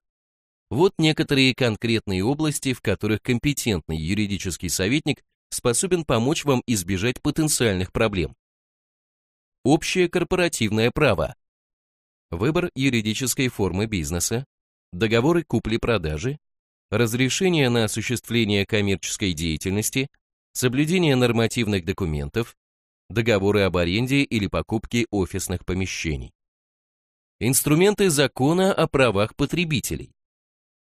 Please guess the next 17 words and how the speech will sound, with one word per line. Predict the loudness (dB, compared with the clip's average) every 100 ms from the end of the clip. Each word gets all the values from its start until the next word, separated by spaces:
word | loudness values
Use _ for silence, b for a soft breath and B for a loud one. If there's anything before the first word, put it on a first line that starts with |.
| -4
Условия | -2 2 4 4 2
и | 2 -2
сроки | 0 0 0 0
договоров | -2 0 2 0 -2 -2
продажи. | -2 -2 -4 -6 -12 _ _ _ _ _
Прямая | 0 2 2 2
почтовая | 2 0 0 0 2 2
рассылка. | 0 -2 -4 -6 -6 -10 -18 _ _ _ _ _ _
Законы | -4 -2 0 2 2
об | 2
ответственности | 0 0 -2 -2 -2 -2 -2 -4
за | -2
продукт. | -2 -2 -4 -12 -20 _ _ _ _ _
Законы | 0 0 2 2 2
о | 2
достоверности | 0 2 2 2 2 0 0 0
рекламы. | -2 0 0 0 -2